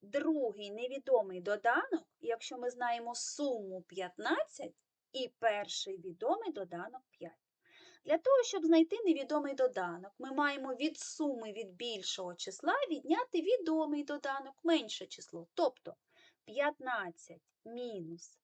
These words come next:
п'ять дорівнює в числі п'ятнадцять — один десяток і п'ять одиниць. В числі п'ять — п'ять одиниць. Ми пам'ятаємо правило, що віднімаємо одиниці від одиниць, десятки від десятків.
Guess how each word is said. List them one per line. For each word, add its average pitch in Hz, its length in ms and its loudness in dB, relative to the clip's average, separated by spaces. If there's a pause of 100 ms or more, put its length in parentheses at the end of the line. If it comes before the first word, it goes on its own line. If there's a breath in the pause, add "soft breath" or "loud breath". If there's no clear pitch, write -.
п'ять 254 640 0 (200)
дорівнює 202 640 2 (460 soft breath)
в - 40 -20
числі 349 280 2 (120)
п'ятнадцять — 233 680 -2
один 349 400 4
десяток 320 600 2
і 311 60 -2
п'ять 226 380 0
одиниць. 240 580 -6 (180)
В - 60 -20
числі 247 380 -6
п'ять — 294 560 0 (100)
п'ять 208 380 -2
одиниць. 196 600 -4
Ми 311 160 0
пам'ятаємо 285 720 0
правило, 180 480 0
що - 220 -6
віднімаємо 220 800 -2
одиниці 233 580 -2
від 190 180 -4
одиниць, 220 440 -2
десятки 214 600 -4
від 196 120 -8
десятків. - 580 -12